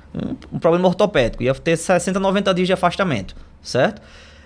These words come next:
É, fui lá atender ele, ele fez, "Não precisa não", eu digo, "Eu vou aí." Fui lá pessoalmente, preenchi tudo, resolvi tudo pra gente dar entrada. E ele mesmo me disse, "Rodrigo,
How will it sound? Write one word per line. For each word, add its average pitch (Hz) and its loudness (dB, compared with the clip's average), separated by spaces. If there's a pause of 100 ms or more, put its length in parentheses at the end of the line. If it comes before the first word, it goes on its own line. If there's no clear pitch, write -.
(120)
É, 127 4
fui 170 -2
lá 170 4
atender 170 2
ele, 170 0
ele 175 0
fez, 214 4
"Não 262 2
precisa 240 0
não", 202 -2
eu 180 -2
digo, 165 -4
"Eu 170 0
vou 208 2
aí." 139 0
Fui - -8
lá 147 2
pessoalmente, 151 -4 (340)
preenchi 147 -2
tudo, 143 -4
resolvi 147 2
tudo 127 -4
pra 143 4
gente 147 0
dar 151 4
entrada. 95 0 (400)
E 170 -2
ele 277 2
mesmo 247 2
me 269 -2
disse, 175 0
"Rodrigo, 147 0